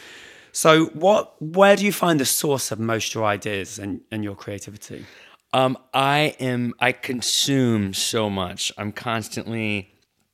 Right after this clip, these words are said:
Speaker 2: listening to music, trying to discover stuff, stuff that I've never heard, older stuff, newer stuff, music-wise,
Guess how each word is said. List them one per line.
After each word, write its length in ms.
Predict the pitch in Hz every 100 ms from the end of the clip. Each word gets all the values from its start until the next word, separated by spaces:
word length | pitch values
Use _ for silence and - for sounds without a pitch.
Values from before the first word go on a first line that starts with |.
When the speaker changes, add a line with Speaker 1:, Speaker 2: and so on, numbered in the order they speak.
| _ _ - - -
Speaker 2:
listening 360 | 131 127 - 160
to 80 | 147
music, 420 | 143 131 135 131
trying 300 | 127 123 127
to 460 | - 131 127 120 - - -
discover 500 | 117 - - 147 147
stuff, 480 | - - 131 127 -
stuff 300 | - 131 127
that 80 |
I've 100 | 120
never 200 | 117 107
heard, 500 | 110 - 151 147 139 -
older 280 | - 131 131
stuff, 420 | 123 - 120 120
newer 300 | 120 123 123
stuff, 580 | 117 - 117 107 104 - - - - - _
music-wise, 840 | 123 175 160 151 117 95 98 92